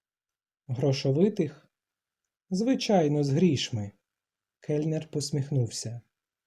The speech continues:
«Ресторан той не з дешевих,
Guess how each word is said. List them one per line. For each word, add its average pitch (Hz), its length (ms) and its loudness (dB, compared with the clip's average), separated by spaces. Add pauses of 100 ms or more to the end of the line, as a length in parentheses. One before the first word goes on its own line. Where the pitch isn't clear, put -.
(460)
«Ресторан 233 680 2
той 214 240 4
не 202 180 6
з 185 60 2
дешевих, 151 720 2